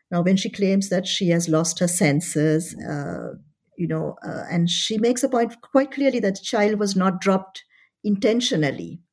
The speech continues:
into what she calls the necessary. She's, in effect, putting forward a,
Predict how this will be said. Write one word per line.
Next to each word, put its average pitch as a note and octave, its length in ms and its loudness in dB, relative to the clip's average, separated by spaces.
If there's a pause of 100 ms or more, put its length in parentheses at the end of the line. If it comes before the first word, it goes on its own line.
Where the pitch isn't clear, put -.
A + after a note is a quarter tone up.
(140)
into F3 280 2
what D#3 280 0
she D#3+ 80 -6
calls D#3+ 220 0
the D3+ 80 0
necessary. D#3 680 0 (840)
She's, E4 460 0 (440)
in C4 120 2
effect, D4+ 460 -2
putting C4 240 2
forward A3+ 480 0
a, G#3 280 2